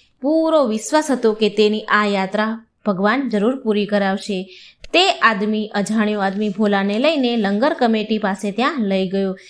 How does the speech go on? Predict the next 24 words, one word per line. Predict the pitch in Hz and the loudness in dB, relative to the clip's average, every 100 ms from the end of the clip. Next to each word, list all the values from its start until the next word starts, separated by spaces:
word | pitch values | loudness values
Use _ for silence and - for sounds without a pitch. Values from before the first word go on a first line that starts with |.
| - _ | -20 _
ત્યાં | 302 349 359 - _ _ 220 | 2 2 0 -10 _ _ -2
ચાલતું | 240 208 226 294 262 | 2 2 0 0 0
હતું, | 226 254 254 - - - | 0 -4 -4 -12 -20 -2
જ્યાં | 302 302 | 2 2
ધર્મશાળા | 233 226 285 285 220 214 | 2 0 0 2 2 0
જેવું | 208 196 196 | 0 0 0
હતું, | 196 190 | -2 -4
ત્યાં | 185 233 254 254 | 0 0 0 -2
કમિટીના | 202 226 254 247 233 196 | -2 0 2 2 0 0
લોકો | 196 196 214 | -2 -2 -4
જમવાની | 196 214 196 202 202 | -2 -2 0 0 -2
સુ-, | 208 196 190 180 - - | -4 -4 -6 -8 -16 -6
સુવિધા, | 208 202 185 202 202 - - _ | -4 -2 0 0 -2 -6 -20 _
સગવડ, | - 208 202 208 208 208 - _ - | 0 2 2 2 0 -6 -16 _ -4
સુવાનું, | 233 226 214 220 220 | 2 4 2 0 -4
ખાવા | - 202 208 208 | -2 2 2 0
પીવાનું, | 208 208 202 208 208 202 | 0 0 0 -2 -4 -2
બધી | 208 196 294 | -2 -2 -2
જ | 339 - | -4 0
સગવડ | 233 214 208 | 2 2 0
ત્યાં | 214 233 311 - - | 0 0 -2 -8 -4
કરી | 208 240 294 | 0 2 2
આપેલી | 202 208 202 202 | 0 -2 -2 0
હતી. | 196 196 190 | -2 -4 -8